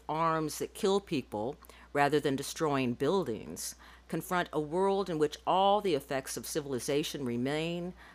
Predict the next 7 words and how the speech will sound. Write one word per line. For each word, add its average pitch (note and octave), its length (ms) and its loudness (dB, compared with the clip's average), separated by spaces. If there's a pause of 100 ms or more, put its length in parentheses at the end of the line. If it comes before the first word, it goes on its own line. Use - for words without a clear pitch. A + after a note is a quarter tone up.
(180)
but C#3 220 0
its - 280 -4
builders E3+ 960 0 (140)
and C#3+ 200 -2
inhabitants D#3+ 920 -4 (280)
have C#3+ 340 0
almost C#3 480 0